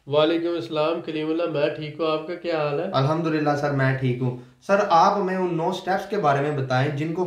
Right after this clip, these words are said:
Speaker 2: फॉलो करते हुए हमारे भाई किसी भी किस्म के नुकसान से बच सकते हैं।
Speaker 1: जी कलीमुल्ला, बहुत अच्छा topic है
Speaker 2: बहुत शुक्रिया
Speaker 1: आज
Speaker 2: सर
Speaker 1: जो
Speaker 2: आपका।
Speaker 1: आप लेकर आए, specially हमारे भाइयों के लिए।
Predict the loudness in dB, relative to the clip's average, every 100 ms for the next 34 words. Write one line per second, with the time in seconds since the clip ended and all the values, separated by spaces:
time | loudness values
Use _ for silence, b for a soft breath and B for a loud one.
0 | -2 -2 0 0 -2 0 0 2 2 0
1 | -2 -12 -8 0 2 2 2 2 0 -6
2 | -8 -6 -2 -2 -2 -4 -4 -2 -2 -2
3 | 0 0 0 -2 -2 0 -2 0 -4 -4
4 | -6 -6 -10 -14 _ _ -10 -4 -4 -4
5 | -4 -2 -2 -4 -8 B B B -6 0
6 | 4 4 4 -2 -2 -2 -4 -6 -4 -6
7 | -6 -6 0 0 0 0 2 2 2 2
8 | 4 2 2 0 0 -2 0 0 -2 -2
9 | -4 -2 -2 -2 0 0 0 0 2 0
10 | 0 -4 -2